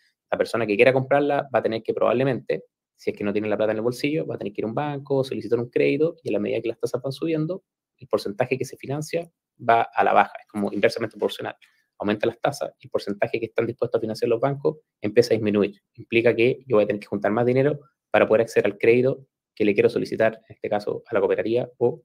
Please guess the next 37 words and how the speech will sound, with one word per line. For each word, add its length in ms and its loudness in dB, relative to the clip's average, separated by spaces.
a 80 -6
un 80 -4
banco. 320 -14
Entonces, 500 4
se 220 2
reduce, 380 4
digamos, 360 4
la, 400 0
la 160 2
demanda, 480 -2
¿ya? 220 -10
Eso 300 4
va 80 6
a 60 -4
ser 120 -2
un 80 -2
riesgo 240 2
para 200 0
poder 320 0
obtener 300 -6
el 80 -2
dinero 280 -4
rápido. 440 -2
Usted 180 -8
puede 140 0
tener 140 -6
que 80 -20
estar 200 -8
probablemente 440 -2
más 200 -6
tiempo 520 -4
esperando 460 0
a 100 -2
que 180 -2
salga 300 -2
esa 140 -2
persona 460 -6